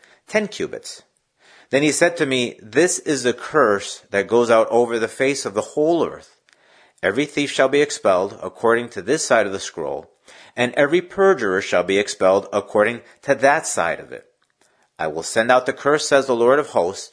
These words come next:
It shall enter the house of the thief and the house of the one who swears falsely by my name. It shall remain in the midst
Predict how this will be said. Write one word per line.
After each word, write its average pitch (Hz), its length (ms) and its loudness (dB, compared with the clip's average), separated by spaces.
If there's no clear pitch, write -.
It 127 180 0
shall 123 300 2
enter 156 320 0
the 151 140 2
house 139 340 0
of 165 80 -8
the 175 100 0
thief 107 460 -10
and 127 160 0
the 113 180 0
house 135 300 2
of 139 220 -4
the 151 60 -2
one 123 260 -2
who 143 140 -6
swears 120 460 0
falsely 160 640 2
by 95 200 0
my 104 220 -2
name. 127 420 -2
It 107 140 -2
shall 104 200 2
remain 117 540 0
in 113 280 -6
the 101 60 -4
midst 110 380 -4